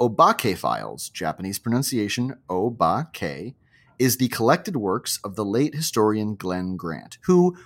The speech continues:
was problematic in a few ways, but still collected a large archive of ghost stories collected in Hawaii. Like both of you and me, and probably most of the listeners, he professed to being a huge chicken, <laughs> but still being fascinated by ghost stories.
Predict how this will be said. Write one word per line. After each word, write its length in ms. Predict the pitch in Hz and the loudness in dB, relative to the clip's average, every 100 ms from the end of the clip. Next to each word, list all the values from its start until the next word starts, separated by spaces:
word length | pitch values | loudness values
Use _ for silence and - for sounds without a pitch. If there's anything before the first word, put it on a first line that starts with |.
| - | -8
was 140 | 104 | -8
problematic 600 | - 131 180 175 170 180 | 2 4 4 4 4 4
in 40 | 220 | 0
a 60 | |
few 220 | 226 147 107 | 4 4 6
ways, 320 | 101 160 - | 4 0 -2
but 180 | - - | -4 -2
still 280 | - 113 117 | 0 0 -2
collected 400 | - 120 - 98 | -2 -2 0 -2
a 40 | |
large 400 | 92 143 160 156 - | 4 6 6 2 0
archive 440 | 110 - 110 113 - | 0 2 2 0 -8
of 120 | 95 | -10
ghost 240 | 104 98 | -8 -6
stories 380 | - 95 92 90 | -6 -6 -6 -8
collected 480 | - 87 87 - 87 | -12 -10 -10 -10 -12
in 100 | 87 | -10
Hawaii. 360 | 85 82 60 - _ _ _ _ _ | -10 -12 -16 -20 _ _ _ _ _
Like 200 | 80 - | -14 -6
both 180 | 92 127 | -6 -6
of 100 | 143 | -2
you 240 | 110 123 | 0 2
and 200 | 120 175 | 2 4
me, 200 | 123 123 | 4 4
and 140 | 139 | 0
probably 400 | 143 127 110 110 | 2 2 2 0
most 340 | 117 98 104 - | -2 -4 -6 -8
of 80 | 107 | -8
the 60 | |
listeners, 480 | 92 - 87 107 - _ _ | -8 -8 -10 -10 -12 _ _
he 140 | 156 | -4
professed 360 | - 156 151 - | 2 4 4 2
to 60 | |
being 220 | 147 147 151 | 2 4 2
a 60 | |
huge 480 | 139 170 170 160 - | 0 0 2 0 0
chicken, 400 | - 160 87 87 - | 0 0 -2 -8 -6
<laughs> 120 | 139 | -2
but 120 | 151 - | -2 -2
still 300 | - 131 135 | 4 6 6
being 260 | 127 127 | 4 0
fascinated 560 | 117 107 110 107 101 101 | 4 2 2 -2 -4 -2
by 140 | 98 | -6
ghost 240 | 85 82 - | -6 -12 -12
stories. 400 | - - - | -14 -18 -20